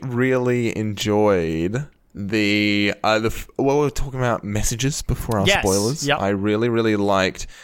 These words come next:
Speaker 1: how the film actually wraps in quite a lot of stuff. So there's obviously, um,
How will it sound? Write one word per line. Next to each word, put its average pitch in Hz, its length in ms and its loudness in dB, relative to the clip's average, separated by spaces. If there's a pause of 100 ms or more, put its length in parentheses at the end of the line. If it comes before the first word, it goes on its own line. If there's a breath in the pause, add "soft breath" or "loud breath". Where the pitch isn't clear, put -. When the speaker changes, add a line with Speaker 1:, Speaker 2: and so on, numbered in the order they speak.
(240 loud breath)
Speaker 1:
how 107 180 2
the 101 100 2
film 107 680 -2 (120)
actually 135 380 0
wraps 101 340 -2
in 110 120 -6
quite 101 200 0
a - 20 0
lot 95 180 0
of 90 80 -8
stuff. - 520 -4 (480 loud breath)
So 104 800 2 (420)
there's 107 320 2
obviously, 107 1120 0
um, 90 840 0